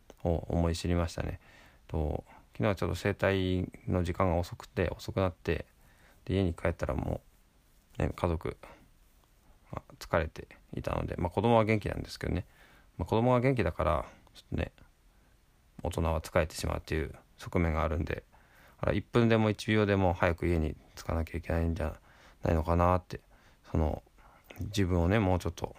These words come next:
そういう意識を強く持って、さっさと仕事を切り上げるなり、えー、して、サクッと家に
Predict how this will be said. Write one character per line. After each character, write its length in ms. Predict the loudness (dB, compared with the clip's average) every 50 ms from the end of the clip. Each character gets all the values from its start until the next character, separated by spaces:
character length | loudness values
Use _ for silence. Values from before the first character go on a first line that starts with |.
| -20 -20 -20 _ _ _ _ _ _ _ _ _ _ _ _ _ _ _ _ _ -20 _ _ _ _ _ _ _ _ -20 _ _ _ _ _
そ 140 | _ -4 0
う 40 | 0
い 160 | 2 2 2 0
う 20 |
意 60 | -2
識 240 | -2 -4 -4 -4 -4
を 160 | -4 -4 -6 -10 -16 -20 -20 -20 -18 _
強 180 | -4 -2 -2 -2
く 160 | -2 -2 -2
持 100 | -2 -2
っ 20 |
て、 360 | -4 _ -2 -2 -2 -2 -2 -8 -16 -20 _ _ _ _ -20 _ _ _ -20 -20 -20 _ _ _ -20 -20 _ _ _ _ _ _ _ -4
さ 60 | -4
っ 20 |
さ 160 | -2 -2 -4 -6
と 100 | -6 -4
仕 140 | 0 2
事 240 | 2 2 0 0 -2
を 240 | -2 -2 -2 -6 -8 -16 -20 -20 -20 -20 -20 _ _
切 140 | -10 -8 -2
り 100 | 0 0
上 60 | 0
げ 160 | 0 0 -2 -4 -4
る 160 | -4 -2 -2
な 120 | 0 -2 -2
り、 220 | -2 -2 -2 -4 -6 -12 -20 _ _ _ _ _ _ _ _ _ _ _ -20 -20 _ _ _ -10 -6
え 280 | -6 -6 -6 -8 -10 -14 -14
ー、 60 | -16
し 60 | -10
て、 260 | -4 -2 -2 -2 -2 -6 -14 -20 -20 -20 -20 -20 -20 -20 -20 _ _ _ -20 -20 -20 -20 _
サ 140 | -8 -6 -4
ク 140 | -2 -4 -4
ッ 20 |
と 140 | -2 -2 -2
家 120 | 0 0
に 140 | -2 -2 -4